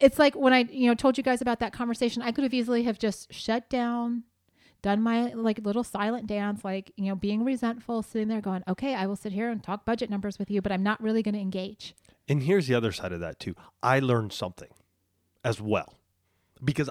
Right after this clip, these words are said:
Speaker 2: I need to change the way I approach Elisa in this time. M-, we had a show we, we did some time back, tone and timing,
Speaker 1: Mm-hmm.
Speaker 2: right? I learned in that moment, my tone was way off and I had to check myself. And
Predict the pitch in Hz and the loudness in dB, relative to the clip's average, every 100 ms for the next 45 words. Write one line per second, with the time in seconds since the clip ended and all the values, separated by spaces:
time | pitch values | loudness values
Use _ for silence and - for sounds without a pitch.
0 | - 135 202 214 160 - 139 139 113 107 | 0 2 2 4 2 2 -2 -2 0 0
1 | 107 113 110 - 110 98 - 113 117 156 | 2 2 2 0 -2 -2 -4 -4 -2 -4
2 | 165 180 - 226 _ _ _ - - - | -4 -4 -4 -4 _ _ _ -20 -18 -2
3 | 139 139 127 131 110 - - 113 - - | 2 2 2 0 0 -8 -6 -6 -8 -20
4 | _ - - 131 139 139 131 151 151 151 | _ -20 -16 -12 -8 -2 2 4 4 2
5 | 123 - 127 120 110 107 - 113 110 98 | 2 4 4 4 0 -4 -6 -2 -2 -6
6 | - - 123 - 117 110 87 82 - - | -12 -6 -4 -2 -2 0 -2 -4 -10 -2
7 | 135 143 117 98 76 - - 202 202 262 | 2 2 0 -6 -8 -14 -4 0 2 0
8 | - _ _ _ _ _ 107 117 147 143 | -2 _ _ _ _ _ 0 4 2 0
9 | - - - 131 165 165 160 131 117 120 | -14 -16 2 4 6 6 6 4 2 -2
10 | 120 117 113 127 151 - 131 165 - 147 | 0 2 2 2 -2 0 0 0 2 4
11 | 135 101 90 95 107 123 117 92 80 - | 4 2 0 -6 2 4 4 2 -4 -8
12 | - _ - 113 110 123 123 104 - 110 | -20 _ -6 -2 0 2 0 -2 -2 -4
13 | - 92 80 - - - _ - _ _ | -6 -12 -14 -12 -12 -14 _ -20 _ _
14 | _ _ _ _ - 131 131 127 | _ _ _ _ -2 0 2 2